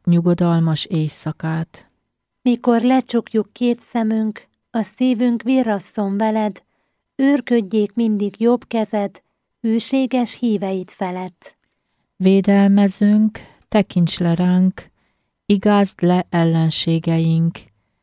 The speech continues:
Speaker 1: vezess szolgáidat, kikért véred váltsága volt a bér.
Speaker 2: Legyen most néked, Krisztusunk, és Szent Atyádnak tisztelet, s a Szentléleknek is veled, zengjen dicséret szüntelen.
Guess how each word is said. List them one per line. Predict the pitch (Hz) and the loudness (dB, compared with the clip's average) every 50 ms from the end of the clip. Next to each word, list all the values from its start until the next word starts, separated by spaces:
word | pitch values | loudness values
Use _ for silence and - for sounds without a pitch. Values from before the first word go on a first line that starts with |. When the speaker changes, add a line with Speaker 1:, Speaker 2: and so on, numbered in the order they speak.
| _ _ _ - | _ _ _ -6
Speaker 1:
vezess | 180 170 180 190 190 185 208 208 208 196 | -2 2 2 2 2 4 4 2 2 2
szolgáidat, | - - - - 185 175 175 175 - - 180 180 180 180 185 190 180 196 196 196 202 196 - - - _ _ | 0 -6 -8 -2 0 2 2 0 0 0 0 0 2 2 0 0 0 0 0 0 -2 -4 -6 -14 -20 _ _
kikért | - - 185 - - - 165 160 - - - | -6 -4 -4 -4 -2 -2 -2 -2 -2 -4 -6
véred | 170 175 185 185 185 190 196 196 180 165 | -2 0 0 2 2 2 2 0 0 -2
váltsága | 160 165 165 165 170 165 - - 175 165 160 160 - 160 156 | -2 -2 -2 -2 -2 -4 -4 -4 -4 -4 -4 -4 -4 -6 -6
volt | 151 156 160 165 165 165 - - | -4 -2 -2 0 0 -2 -4 -4
a | 160 160 | -6 -6
bér. | 156 151 156 151 151 151 156 156 - - _ _ _ _ _ _ _ _ _ _ - | -4 -4 -4 -4 -2 -2 -4 -6 -8 -12 _ _ _ _ _ _ _ _ _ _ -2
Speaker 2:
Legyen | 254 254 262 247 - 220 214 208 202 | 0 2 2 2 2 0 0 0 0
most | 202 208 - - - | 0 -2 -2 -2 -2
néked, | 226 220 220 214 - 220 214 - - | 0 0 0 0 0 -2 -4 -4 -4
Krisztusunk, | - 247 247 254 240 - - 247 226 - - 226 220 214 208 202 - - _ _ _ - | -4 0 0 0 0 -2 -4 -6 -6 -4 -4 -2 -2 -2 -2 -4 -6 -12 _ _ _ -2
és | 240 226 214 - | -2 -2 -2 -2
Szent | - - 269 262 254 247 220 220 | -4 -2 0 2 2 2 0 -2
Atyádnak | 214 208 - 214 202 202 196 202 202 196 196 - | -4 -4 -2 -2 -2 -2 -2 -2 -4 -4 -4 -2
tisztelet, | 240 240 214 - - - 226 208 202 202 202 196 - - _ _ _ _ _ _ _ _ | -2 -2 -2 -2 -2 -2 -2 -2 0 -2 -4 -6 -10 -18 _ _ _ _ _ _ _ _
s | - - - | -10 -4 0
a | 233 220 | 0 0
Szentléleknek | - - - 254 254 262 262 240 - 254 226 214 208 202 196 - - 214 202 196 - | 0 0 0 2 2 2 2 2 2 2 2 2 0 -2 -4 -4 -6 -6 -6 -4 -4
is | 208 - - - | -6 -6 -4 -4
veled, | 214 226 226 220 220 214 214 196 - - _ _ _ _ _ _ _ - | -2 0 2 2 2 0 0 -2 -6 -10 _ _ _ _ _ _ _ -8
zengjen | 233 180 226 226 220 226 226 220 269 262 254 226 | -4 0 0 2 2 2 2 2 2 2 2 2
dicséret | 214 233 226 214 - - 220 214 202 208 196 190 - | 2 2 0 0 -2 -2 -2 -2 0 -2 -4 -6 -6
szüntelen. | - - - 247 247 240 233 233 208 190 190 185 185 185 180 175 | -8 -6 -2 0 2 0 0 -2 -4 -4 -4 -4 -6 -8 -10 -12